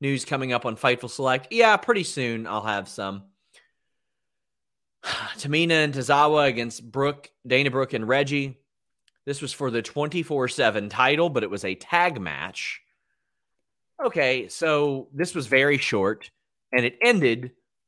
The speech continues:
when Tozawa accidentally hit Tamina, and Tamina laid <laughs> Reggie out. So she was more worried about,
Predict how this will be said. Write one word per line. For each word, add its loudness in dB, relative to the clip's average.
when -2
Tozawa 4
accidentally 0
hit -2
Tamina, -4
and -10
Tamina -4
laid -4
<laughs> -12
Reggie -2
out. -2
So -4
she -2
was -8
more 2
worried 4
about, 2